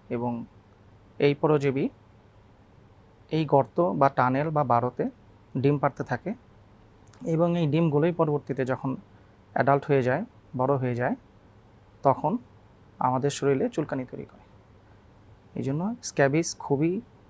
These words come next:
একটি পরজীবীবাহিত, খুবই সংক্রামক রোগ, ছোঁয়াচে রোগ। এবং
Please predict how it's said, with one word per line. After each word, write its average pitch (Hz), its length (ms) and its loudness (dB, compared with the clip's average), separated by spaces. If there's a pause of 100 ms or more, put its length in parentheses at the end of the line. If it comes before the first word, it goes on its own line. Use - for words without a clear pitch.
(440)
একটি 135 400 -4 (280)
পরজীবীবাহিত, 143 680 0 (100)
খুবই 143 360 -4 (760)
সংক্রামক 139 580 -2
রোগ, 135 140 0 (300)
ছোঁয়াচে 147 400 2
রোগ। 135 160 0 (1080)
এবং 120 140 -4